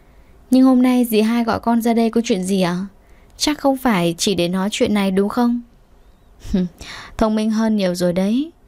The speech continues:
Không uổng công ta dạy dỗ đào tạo lại. Tháng ngày ngu dốt hiền lành đã kết thúc. Bây giờ đến lúc phải biết đứng lên bảo vệ lấy chính bản thân mình."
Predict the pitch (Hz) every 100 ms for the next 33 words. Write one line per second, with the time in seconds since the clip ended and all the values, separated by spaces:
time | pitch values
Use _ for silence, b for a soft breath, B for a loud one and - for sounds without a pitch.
0 | b b b b 226 220 208 165 196 208
1 | 214 208 202 135 160 196 233 196 170 185
2 | 185 180 175 - - - _ - _ -
3 | 202 196 233 202 208 214 208 254 269 220
4 | 185 180 180 190 220 269 262 277 285 b
5 | b b b b 196 202 190 175 180 254
6 | 277 170 196 277 202 185 220 214 214 208
7 | 165 151 151 175 185 - 202 254 202 165
8 | 202 202 180 160